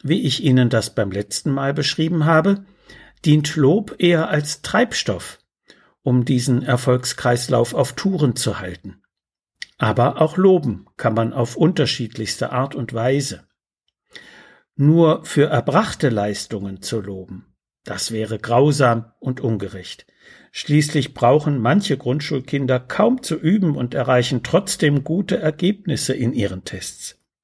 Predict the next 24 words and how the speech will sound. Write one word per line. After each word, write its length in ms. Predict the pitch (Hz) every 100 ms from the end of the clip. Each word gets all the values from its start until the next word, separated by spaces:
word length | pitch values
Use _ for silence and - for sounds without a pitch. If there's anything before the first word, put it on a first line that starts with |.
| _ _ _ _ - - _ _ -
Dagegen 640 | 101 - 117 127 120 - -
kann 200 | 135 -
ein 160 | 123
Legastheniker 920 | 117 117 113 - 139 185 233 139 117 -
üben 440 | 156 190 175 135
und 280 | 120 110 -
üben. 440 | 165 160 117 113 _ _ _ _ _ _ _ _ _ _ _ _ -
Er 160 | 110
hat 140 | 107 -
trotzdem 480 | 113 - - 123
die 120 | 123 127
meisten 420 | 107 98 - 127
Fehler. 440 | - 95 - - _ _ _ _ _ _ _ _ _ _ - - - - -
Der 120 | 139
gute 340 | 208 208 202
Rechtschreiber 800 | 196 208 - - 165 135 131 120
heimst 320 | 156 165 -
also 340 | 147 135 151 151
ohne 360 | 196 226 208 -
Aufwand 500 | 196 - 123 104 -
jede 300 | 139 175 147
Menge 280 | 135 131
Lob 320 | 101 101 - -
ein, 360 | 156 208 -